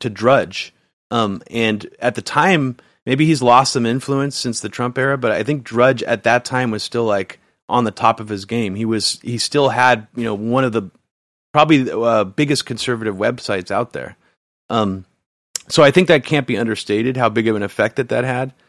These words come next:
And he seems to have gotten cold feet in terms of, like, promoting InfoWars and things like he used to. And I, and I don't know what that speaks to. Um, but I, I guess beyond that, I don't really have more evidence about what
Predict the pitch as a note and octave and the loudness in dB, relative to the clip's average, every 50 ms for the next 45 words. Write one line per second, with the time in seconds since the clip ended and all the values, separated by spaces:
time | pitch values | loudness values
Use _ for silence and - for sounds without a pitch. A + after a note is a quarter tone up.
0 | _ _ _ _ _ _ _ _ _ - C3 C3 B2+ A#2+ - - D3 D3+ - A#3 | _ _ _ _ _ _ _ _ _ 0 2 2 2 2 0 0 -2 2 4 4
1 | B3 A#3 - G#3 F#3 D3+ E3+ D#3+ E3 D#3 C#3 - - F3 D#3+ D#3+ C#3+ C3 - - | 4 6 6 4 6 6 6 6 6 4 2 0 2 2 2 2 2 -2 -4 -4
2 | D#3+ D#3+ D#3 C#3+ C3+ B2 - D3 C3+ C3+ B2+ B2+ A2 A2+ G#2+ G2 - - B2 A2+ | -2 0 0 0 -2 -2 -2 -2 -2 0 -2 -2 -2 -2 -4 -4 -4 -4 0 2
3 | A#2 B2 B2+ C3 B2+ A2 D2 G#2+ C3+ C3 - C#3+ B2+ A#2 A2 A2 G#2+ G2+ G#2 G2 | 2 4 4 2 0 0 -2 -4 -6 -4 -2 -2 -2 0 0 0 0 -2 -4 -6
4 | A2+ G#2+ F#2+ - A#2 A2 G#2+ G2 G#2+ G2+ - - A2+ G#2 A#2 B2+ A#2+ - - A2 | -8 -10 -8 -6 -6 -6 -6 -6 -6 -8 -6 -8 -6 -2 -2 -2 -2 -4 -4 -4
5 | F#2+ G2+ G#2+ A#2+ C3+ C#3 A#2 - - B2 B2+ C3 C#3 C#3+ D3+ D3+ C#3+ C#3 B2 A#2+ | -4 -2 0 0 0 0 -2 -4 -4 -2 0 2 2 2 2 2 0 2 2 0
6 | G#2 - A2+ A2+ A2+ - - - G#2 F2+ - - - A2+ F#2+ F2+ F#2 - _ _ | 0 2 0 0 0 -2 -6 -10 -10 -10 -12 -10 -6 -4 -4 -4 -6 -8 _ _
7 | _ _ _ _ - - _ - A#2+ B2 A#2 G#2+ G#2 G2 F#2 _ - - _ _ | _ _ _ _ -20 -20 _ -2 0 0 2 0 0 -4 -8 _ -20 -20 _ _
8 | _ _ _ _ - - _ - C#3+ C3 D#3 D3+ - - D#3 F3+ F3+ - E3 F3 | _ _ _ _ -20 -10 _ 0 4 6 6 4 4 4 2 2 4 4 4 6
9 | E3+ G#3 B3 - - E3+ D#3+ D3+ D3 D3+ D#3 D#3+ D#3+ E3+ - - C3 A#2+ B2 C#3 | 6 6 4 4 0 0 2 4 4 6 6 6 4 4 4 2 2 2 4 4
10 | D3+ D3 C#3+ D3+ D3+ C#3+ B2+ C3 C3+ B2+ C3 A#2+ B2 B2 A2 G#2 A2+ A#2 B2+ C3 | 4 4 4 2 2 2 2 2 2 2 2 2 0 0 2 2 0 0 -2 -4
11 | C3 - - A2+ A2+ A2 G#2+ G2 - - A#2 A2+ - - | -4 -4 -4 -2 0 2 2 2 0 0 -2 -2 -2 -4